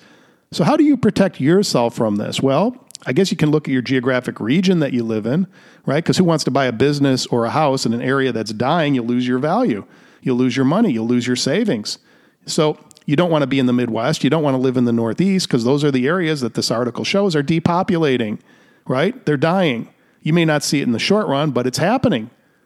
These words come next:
People are leaving those states. They're leaving Illinois. They're leaving New York. They're leaving New Jersey. They're leaving Connecticut. They're leaving, they're leaving all over the Midwest and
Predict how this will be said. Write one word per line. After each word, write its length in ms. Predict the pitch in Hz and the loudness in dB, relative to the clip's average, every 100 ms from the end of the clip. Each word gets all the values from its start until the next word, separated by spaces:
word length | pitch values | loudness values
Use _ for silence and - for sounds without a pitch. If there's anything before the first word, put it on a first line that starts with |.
| _ | _
People 280 | - 123 131 | -6 -2 0
are 100 | 156 | 0
leaving 340 | 185 240 254 | 2 2 2
those 180 | 175 123 | 2 0
states. 380 | - 120 107 - | -2 -6 -6 -6
They're 100 | 127 | -2
leaving 320 | 135 202 208 | 0 2 2
Illinois. 420 | 151 131 120 113 | 2 0 -2 -2
They're 160 | 110 127 | -2 -2
leaving 380 | 135 185 202 165 | 0 0 2 2
New 100 | 135 | 0
York. 360 | 117 107 101 | 0 -4 -6
They're 160 | - 120 | -4 -2
leaving 340 | 131 190 196 | 0 0 2
New 100 | 156 120 | 0 0
Jersey. 360 | 120 110 104 | -2 -4 -6
They're 100 | 107 | -6
leaving 380 | 117 156 202 196 | -2 0 2 0
Connecticut. 560 | 165 131 120 110 117 - - - - | 0 -2 -2 -4 -8 -10 -18 -20 -12
They're 160 | - 165 | -2 0
leaving, 500 | 147 135 135 123 131 - | 2 2 2 0 -2 -4
they're 140 | 156 147 | -2 0
leaving 400 | 143 151 151 165 | 0 -2 0 0
all 220 | 165 170 | 0 0
over 380 | 240 311 143 98 | 0 0 -2 -4
the 80 | 131 | -2
Midwest 520 | 131 135 120 110 101 | 0 0 -2 -4 -6
and 140 | 127 | -4